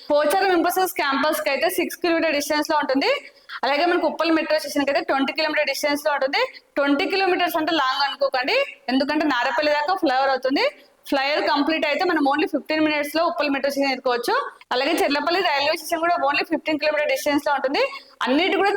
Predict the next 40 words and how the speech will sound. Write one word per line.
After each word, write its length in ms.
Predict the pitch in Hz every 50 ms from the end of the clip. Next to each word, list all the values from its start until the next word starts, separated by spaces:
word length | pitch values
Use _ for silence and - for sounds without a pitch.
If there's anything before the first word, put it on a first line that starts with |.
| 403
చాలా 240 | 285 240 247 262 302 320 -
కన్వీనియంట్ 340 | - - 605 622 622 302 294 285
ఉంది. 120 | 285 370 466 415 302
ముఖ్యంగా 340 | 277 - - 339 330 349 349 359 330
హైవేకి 340 | 294 269 269 277 311 311 330
అయితే 140 | 330 381 392 -
పక్కనే 340 | 277 - - 277 294 302 320 302 277
ఉంది. 180 | 269 285 415 523 587 587 - - - - - - _
మనకి 180 | 254 285 311 330 311 262
బీబీ 200 | 302 311 269 349 339
నగర్ 200 | 370 370 381 370 339
ఎయిమ్స్ 200 | 320 320 339 339 -
కి 60 | 339
అయితే 120 | 330 - 320 -
చాలా 140 | 320 269 277 277 269
దగ్గరలో 300 | 254 240 254 285 285 311 302
ఉందండి, 240 | 302 277 269 285 320 285 269 269
only 180 | 285 311 427 403 -
ఫోర్ 200 | 330 294 285 294 -
కిలోమీటర్ 240 | 320 311 311 269 294
డిస్టెన్స్ 320 | 294 - 311 302 311 311 320
లో 40 | 311 294
ఉంటుంది. 300 | 285 277 269 294 403 523 587 - - - - - - _ - 254
బీబీ 200 | 277 285 311 330 330
నగర్ 180 | 339 320 339 330
లో 40 | 311 294
వర్క్ 180 | 269 269 262 285
చేసే 140 | 302 311 302
వాళ్ళకి 180 | 320 302 302 277
కూడా 100 | 320 339 - -
చాలా 240 | 269 233 233 254 277 294 285
బాగుంటుంది, 400 | 294 294 294 285 262 269 285 330 320 285
ఎందుకంటే 260 | 277 285 - 294 302 302
ఇక్కడ 120 | 311 302 - 277
చాలా 200 | 240 - 269 294 311 302
డెవలప్ 300 | 294 285 302 302 294 - 285
అవుతుంది. 340 | 285 285 294 285 285 381 466 - - - - _ 262
మీకు 160 | 311 285 370 403 403
స్క్రీన్ 320 | 403 359 339 330 330 320
పైన 140 | 370 381